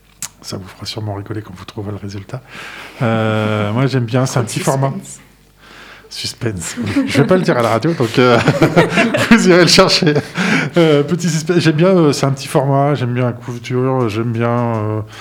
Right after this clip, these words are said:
Speaker 1: voilà, euh, l'esprit, l'esprit, euh, très rigolote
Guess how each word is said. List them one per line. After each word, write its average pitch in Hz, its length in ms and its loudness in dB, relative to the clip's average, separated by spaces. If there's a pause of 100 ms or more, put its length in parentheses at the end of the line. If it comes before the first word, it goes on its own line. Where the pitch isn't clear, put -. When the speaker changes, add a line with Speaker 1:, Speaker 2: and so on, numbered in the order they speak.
(580)
Speaker 1:
voilà, 104 380 2
euh, 95 440 -4 (300)
l'esprit, 104 420 -10 (480)
l'esprit, 107 540 -10
euh, 98 220 -6
très 101 440 -8 (220)
rigolote 104 460 -8